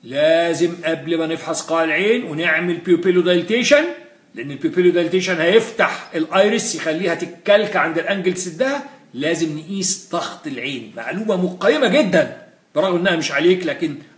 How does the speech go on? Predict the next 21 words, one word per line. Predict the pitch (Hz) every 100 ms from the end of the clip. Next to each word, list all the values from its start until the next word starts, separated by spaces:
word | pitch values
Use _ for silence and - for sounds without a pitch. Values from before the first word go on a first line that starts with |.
| -
عاوزين | 143 165
نعلم | 139 180 151 131
دكاترة | 123 143 123
صح. | - 113 - _ _ _ _ _ _ - _ _ _ _ _
عن | - 208
كبير | 220 226 285
ما | 247
نعملوش | 202 185 208 294 -
أبدًا | - - 170 185
توسيع | - 156 -
في | 175
الحدقة | 170 202 190 185
قبل | 175 165
ما |
نقيس | 160 185
ضغط | 135 135 135
العين، | 127 120 -
توسيع | 131 240 240
الحدقة | - 254 - 185
هيسد | 156 202 190
الأنجل، | 165 165 135